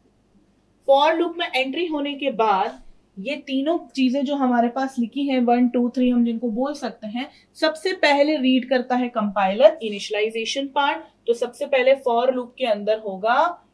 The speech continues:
initialization, Fine।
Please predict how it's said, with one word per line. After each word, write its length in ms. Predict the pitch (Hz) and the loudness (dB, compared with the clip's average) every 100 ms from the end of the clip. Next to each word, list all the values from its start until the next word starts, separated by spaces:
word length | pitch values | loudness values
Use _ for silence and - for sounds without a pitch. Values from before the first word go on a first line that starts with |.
| - | -14
initialization, 1200 | 208 214 208 233 220 220 220 214 220 - 285 370 - _ _ _ _ _ _ _ _ _ _ _ _ _ _ _ _ _ _ _ _ _ _ _ _ _ _ _ _ | -10 -8 -6 -2 0 -2 -4 -6 -6 -4 -4 -4 -8 _ _ _ _ _ _ _ _ _ _ _ _ _ _ _ _ _ _ _ _ _ _ _ _ _ _ _ _
Fine। 240 | 294 339 | -2 -2